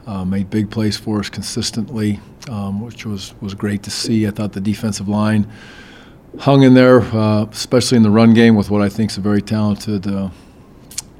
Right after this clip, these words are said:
offensive line, big, strong kids, uh, from Wake Forest. I thought we did a good job in those situations. Short yardage defense was a big positive. You know, on the flip side, short yardage offense was a negative. Um, the turnovers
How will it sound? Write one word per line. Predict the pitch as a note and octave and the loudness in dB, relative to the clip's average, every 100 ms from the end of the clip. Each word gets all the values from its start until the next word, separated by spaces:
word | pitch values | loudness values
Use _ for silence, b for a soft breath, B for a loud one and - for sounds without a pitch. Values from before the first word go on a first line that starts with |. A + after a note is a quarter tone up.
| - | -10
offensive | A2+ A2 A#2 A2 G2+ | -6 -2 -2 -4 -2
line, | G#2+ G#2+ | 0 0
big, | F#2+ G#2+ G2+ | 0 0 -2
strong | - G#2+ G#2 | -4 -2 -2
kids, | G2+ A2 G#2 G2 - - | -2 -4 -4 -6 -14 -14
uh, | A2+ G#2 | -12 -10
from | - G#2+ | -4 -2
Wake | G#2 G#2 | -2 -4
Forest. | - G#2+ G2+ - | -4 -2 -2 -6
I | |
thought | - G#2+ | -8 -6
we | |
did | G2+ | -4
a | G2 | -4
good | A2 G2 | -4 -4
job | G#2 G#2 | -2 -2
in | G2+ | 0
those | G#2 G2+ | -2 -4
situations. | G#2+ - G#2+ G2+ G2 | -8 -6 -4 -2 -4
Short | - A#2+ A2 | -4 -2 -2
yardage | A2 G2+ | -2 -4
defense | F2+ G#2 G#2 G#2+ G2 | -2 -4 -2 -4 -4
was | G#2+ G2 - B B B B - | -6 -6 -10 B B B B -4
a | |
big | G#2 B2 A#2 | 2 2 4
positive. | A#2 A#2 A2+ A#2+ A#2 A2+ | 2 2 2 0 -2 -2
You | A2+ | -6
know, | G#2 | -4
on | G#2 | -2
the | G2+ | -2
flip | - A2+ | -2 -2
side, | - A#2 A2+ A2 - B B B B | 0 2 2 0 -4 B B B B
short | - B2 | -2 0
yardage | A#2+ A2 G#2 | 2 2 2
offense | A2+ A2 A#2 A2 A2 | 4 2 2 0 0
was | F#2+ | 0
a | |
negative. | G#2+ A2+ A2+ A#2 A2+ - | 2 4 4 2 0 -10
Um, | F#2+ F#2 F2+ | -10 -8 -10
the | - | -12
turnovers | G2+ A2+ A2 G#2 G#2+ G2+ - | -6 -2 0 0 -2 -4 -6